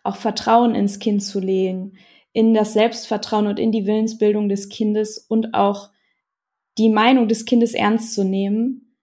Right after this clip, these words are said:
wenn es bestimmte Tätigkeiten nicht so gerne oder nicht ausführen möchte und daraufhin, aufgrund dieser Basis, in die gemeinsame Kooperation zu gehen, also ins Gespräch und in die Interaktion mit dem Kind zu gehen,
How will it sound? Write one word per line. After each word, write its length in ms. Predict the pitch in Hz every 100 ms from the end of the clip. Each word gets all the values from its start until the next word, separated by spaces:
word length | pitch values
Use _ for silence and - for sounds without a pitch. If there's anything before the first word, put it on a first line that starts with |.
| -
wenn 120 | 196
es 160 | 202 196
bestimmte 400 | 214 - 214 208
Tätigkeiten 640 | 226 220 202 - 208 208
nicht 260 | 214 214 -
so 100 | 196
gerne 320 | 196 202 208
oder 160 | 202
nicht 340 | 196 208 - -
ausführen 520 | 202 196 - 196 190
möchte 540 | 190 202 - 247 269 -
und 260 | 214 202
daraufhin, 800 | 226 277 269 262 - - 220 196 -
aufgrund 380 | 220 220 226 214
dieser 260 | 226 233 214
Basis, 640 | 202 208 226 220 226 - _ _ _ _ _
in 180 | 233 233
die 160 | 240
gemeinsame 720 | - 214 208 220 220 214 214 208
Kooperation 840 | 226 208 208 196 196 - 202 202
zu 220 | 196 196
gehen, 260 | 196 202 -
also 200 | - 208
ins 140 | 208
Gespräch 600 | 220 - - 247 247 247
und 120 | -
in 140 | 110 208
die 120 | 226
Interaktion 720 | 208 214 202 - 226 226 226
mit 120 | 214
dem 140 | 214 208
Kind 240 | 254 247
zu 180 | 247 214
gehen, 340 | 202 208 208